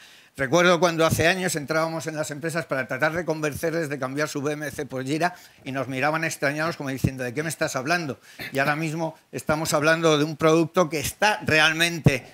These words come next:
junto con ServiceNow, copando en muchos casos, eh, la mayor cantidad de empresas en todo el mundo. Es como la siguiente generación.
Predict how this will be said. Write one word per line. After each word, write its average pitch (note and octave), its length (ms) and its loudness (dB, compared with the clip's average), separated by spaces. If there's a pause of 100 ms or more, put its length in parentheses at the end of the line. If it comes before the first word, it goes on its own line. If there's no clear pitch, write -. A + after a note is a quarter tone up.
(180)
junto E3 320 2
con D3 160 0
ServiceNow, E3 720 2
copando D3+ 640 2
en C3+ 120 -4
muchos D3+ 340 -4
casos, E3+ 420 -2 (300)
eh, D3 460 2
la C#3 200 0
mayor C#3+ 340 0
cantidad C#3 460 -2
de C3 80 -6
empresas C3+ 500 -8
en A2+ 140 -12
todo B2+ 160 -2
el A#2 80 -6
mundo. A#2 260 -10
Es A#2+ 120 -10
como C3 200 -6
la B2+ 120 -2
siguiente C3 520 -4
generación. A2+ 600 -12